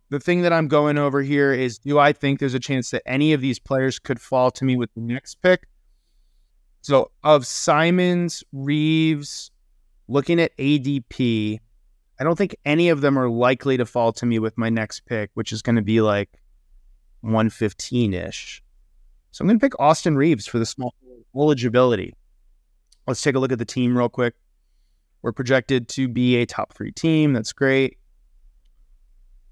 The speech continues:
Do, do, do, do, do, do, do. We have De'Aaron Fox,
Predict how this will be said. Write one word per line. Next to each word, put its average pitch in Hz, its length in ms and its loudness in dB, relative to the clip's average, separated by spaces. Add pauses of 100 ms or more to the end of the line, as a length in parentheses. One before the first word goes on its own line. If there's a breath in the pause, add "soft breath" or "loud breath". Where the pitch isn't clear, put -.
(120)
Do, 117 100 2
do, 113 100 -2
do, 110 160 0
do, 107 140 -2
do, 120 160 0
do, 113 100 -2
do. 143 220 -2 (1400)
We 165 160 2
have 143 540 0
De'Aaron 165 440 2
Fox, - 640 -4